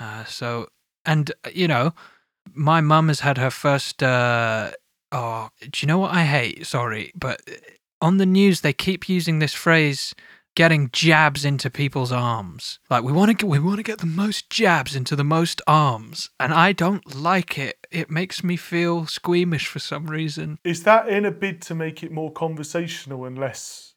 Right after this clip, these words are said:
Speaker 2: like, do, do you think they're doing it to make it more like, "Come on, it's just a jab in the arm.
Speaker 1: I,
Speaker 2: Get
Speaker 1: I
Speaker 2: on down here. We're trying to get as many jabs in the arm as possible."
Speaker 1: <laughs> Could very well be that, but I don't know about you. I would rather just it be, uh, a little bit more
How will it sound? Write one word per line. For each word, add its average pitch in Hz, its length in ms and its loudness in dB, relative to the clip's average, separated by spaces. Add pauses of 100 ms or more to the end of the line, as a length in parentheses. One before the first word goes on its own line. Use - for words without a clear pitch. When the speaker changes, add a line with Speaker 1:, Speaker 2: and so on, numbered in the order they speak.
Speaker 2:
like, 143 180 -8
do, 175 140 -8
do 160 140 -8
you 160 80 0
think 175 180 -4
they're 165 100 2
doing 160 240 -4
it 156 140 -8
to 151 120 -8
make 156 260 -4
it - 80 -14
more 143 160 -6
like, 147 180 -4
"Come 294 160 4
on, 208 120 8
it's 165 100 -4
just 294 180 -6
a 170 80 -2
jab 175 320 -2
in 190 80 -6
the 180 220 -4
arm. 156 420 -2
Speaker 1:
I, 208 220 8
Speaker 2:
Get 165 40 -2
Speaker 1:
I 208 80 2
Speaker 2:
on 196 120 -2
down 175 260 0
here. 185 180 -2
We're 196 100 -2
trying 202 200 2
to 190 80 0
get 202 160 0
as 160 140 -4
many 190 240 -4
jabs 165 340 0
in 190 80 -6
the 185 160 -4
arm 185 220 2
as - 140 0
possible." 175 1000 0
Speaker 1:
<laughs> - 40 -10 (1120)
Could 262 280 2
very 220 260 8
well 226 200 6
be 190 160 2
that, 160 320 6
but 202 200 8
I 240 480 0
don't 240 140 2
know 226 60 6
about 170 260 6
you. 185 160 6
I 151 120 8
would 156 120 2
rather 160 380 8
just - 420 -6 (640)
it 147 240 -6
be, 127 400 0
uh, 120 380 -2
a - 20 -4
little 143 240 -2
bit 139 220 -6
more 123 300 -2